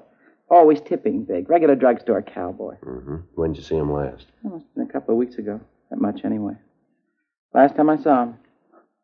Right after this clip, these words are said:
Speaker 1: Don't care if I never see him again where he acted. I thought he was gonna kill me.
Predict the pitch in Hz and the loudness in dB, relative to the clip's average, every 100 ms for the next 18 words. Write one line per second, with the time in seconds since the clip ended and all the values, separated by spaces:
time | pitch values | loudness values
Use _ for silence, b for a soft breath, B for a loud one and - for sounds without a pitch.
0 | _ - 120 - 131 127 135 127 123 139 | _ -10 -6 0 2 4 4 4 4 4
1 | 123 120 139 120 107 107 113 113 - 104 | 4 4 4 4 2 4 4 2 -6 -14
2 | _ _ _ _ _ 202 208 143 240 294 | _ _ _ _ _ 0 4 6 6 4
3 | - 214 233 107 | 4 2 4 0